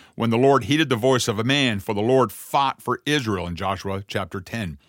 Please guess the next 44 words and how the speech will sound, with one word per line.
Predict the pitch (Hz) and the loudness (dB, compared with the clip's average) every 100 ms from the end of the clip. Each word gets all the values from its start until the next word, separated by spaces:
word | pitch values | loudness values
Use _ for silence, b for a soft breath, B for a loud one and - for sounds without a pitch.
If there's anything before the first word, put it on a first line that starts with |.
| b b b b - | b b b b 0
God | 123 | 4
also | 139 143 151 | 6 4 4
fought | 131 139 139 | 2 4 4
for | - 127 | 2 0
Israel | 139 127 127 | 2 4 2
in | 131 | 4
this | 123 | 0
battle, | 104 117 127 | 0 2 2
for | 135 117 | 2 2
he | 113 | 0
hurled | 92 131 139 123 | 2 4 4 2
huge | 101 139 135 - | 0 -2 -2 -6
hailstones | - 151 151 - 127 127 | -6 -2 0 0 -2 -2
from | 117 | -2
the | 113 | -4
sky, | - - 131 123 101 B B B | -4 0 2 4 0 B B B
which | - 110 | -4 -4
killed | - 147 120 | 2 2 4
more | 131 | 2
Canaanites | - 165 196 139 110 110 | 2 0 0 2 0 -2
than | 110 | 0
those | 120 127 | 0 2
which | 113 107 | 0 -4
the | 117 | -4
Israelites | 143 127 107 107 | -2 0 0 -2
slaughtered. | - 123 127 98 71 b b b b | -2 2 2 2 -6 b b b b
From | - 107 113 | -6 -2 2
then | 139 | 2
on, | 143 156 180 - B B | 6 6 4 0 B B
Joshua | - 127 139 139 | 0 2 4 4
was | 127 113 | 4 4
able | 135 123 | 4 4
to | 113 | 2
lead | 131 139 | 2 0
Israel | 127 147 131 135 | 2 0 2 0
to | 110 | 0
numerous | 110 156 220 185 123 | 0 2 2 4 2
victories, | 92 135 143 104 101 | 2 -2 0 -2 -4
taking | - 120 110 107 | -4 -4 -4 -2
most | 104 117 117 - | 2 2 2 -2
of | 110 | -4
the | 107 | -2
promised | - 98 98 98 | 0 0 -2 -6
land. | 92 92 76 - | -8 -8 -10 -14